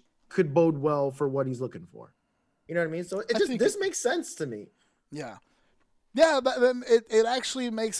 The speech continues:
Speaker 2: I mean, like I said, the, the really part, the only damning part of this entire thing is the mix-up of his name. I would love to actually hear the rest of this interview to see what the hell else she either got wrong or got right.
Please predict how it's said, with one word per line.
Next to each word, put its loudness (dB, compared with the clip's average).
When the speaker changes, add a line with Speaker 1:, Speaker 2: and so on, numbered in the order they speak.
Speaker 2:
I 2
mean, -2
like 2
I 0
said, 0
the, -4
the 2
really 2
part, 2
the 2
only 0
damning -2
part 0
of -12
this -8
entire -2
thing -8
is -4
the -4
mix-up -2
of -8
his -10
name. -10
I 2
would 2
love 4
to 2
actually -2
hear -4
the -4
rest -2
of -4
this -4
interview -2
to -8
see -8
what -2
the -6
hell -4
else -4
she -12
either -6
got 2
wrong 0
or -4
got -4
right. -6